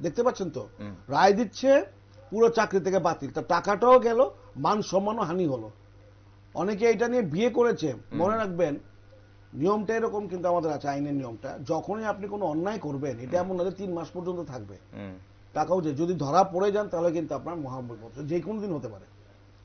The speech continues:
Speaker 1: তখন আর পাশে কিন্তু কেউ দাঁড়াবে না, যারা আ-, ছিল, কখন দাঁড়াবে না?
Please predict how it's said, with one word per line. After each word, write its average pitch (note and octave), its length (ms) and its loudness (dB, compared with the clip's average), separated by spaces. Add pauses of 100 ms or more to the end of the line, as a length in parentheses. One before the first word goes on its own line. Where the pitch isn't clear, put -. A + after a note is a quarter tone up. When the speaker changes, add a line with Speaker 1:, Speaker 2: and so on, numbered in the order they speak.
(120)
Speaker 1:
তখন A3 260 4
আর B3 140 8
পাশে G#3 240 -2
কিন্তু G#3 160 -4
কেউ G3 160 0
দাঁড়াবে D#3 360 0
না, A#2 120 -10
যারা C3 220 -6
আ-, A#2 360 -10
ছিল, D3+ 200 -8 (500)
কখন G3 240 2
দাঁড়াবে E3+ 260 0
না? - 100 -14